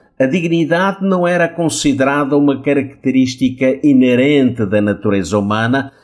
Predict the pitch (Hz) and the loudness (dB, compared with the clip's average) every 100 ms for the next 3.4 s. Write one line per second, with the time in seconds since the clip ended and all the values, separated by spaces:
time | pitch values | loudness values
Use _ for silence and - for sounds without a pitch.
0 | _ - 127 120 139 135 123 - 131 147 | _ -2 -2 0 0 -2 -6 -6 -2 0
1 | 139 131 147 139 139 160 147 143 135 151 | 0 -2 -2 -2 -4 -6 -2 -2 -2 -4
2 | 139 - 147 - 135 117 120 120 117 - | -6 -6 -8 -6 -2 0 0 -2 -4 -4
3 | 101 90 85 | -2 -2 -4